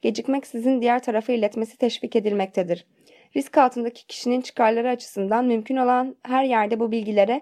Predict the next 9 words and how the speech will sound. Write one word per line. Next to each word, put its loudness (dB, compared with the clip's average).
koruma 2
ile 0
ilgili -4
mevcut -2
hükümlerin 0
ayrıntıları 0
da 0
dahil 2
edilmelidir. -2